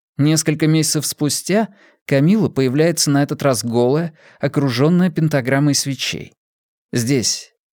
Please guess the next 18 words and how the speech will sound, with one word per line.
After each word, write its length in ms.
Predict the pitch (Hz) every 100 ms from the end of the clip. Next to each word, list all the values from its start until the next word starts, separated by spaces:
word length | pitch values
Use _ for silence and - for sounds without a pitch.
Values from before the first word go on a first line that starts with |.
| -
один 280 | 127 120 123
и 40 |
тот 220 | 120 196 208
же 120 | 233
мотив? 540 | 202 - - - - _ _ _ _ _ -
И 60 | 135
есть 440 | 135 226 - -
ли 120 | 214
связь?" 500 | - - 208 - - _ _ _ _ _ _ _ _ _ _ _ _ _ _ _ _ _ -
Она 200 | 110 165
снова 420 | - 156 147 151
подняла 460 | 151 135 131 123 113
взгляд, 640 | 101 - 117 117 110 - -
отпив 400 | 110 - 160 156
глоток 440 | 127 120 147 143
воды 340 | 127 113 113 131
из 100 | 113
бутылки. 640 | 127 - 90 71 - -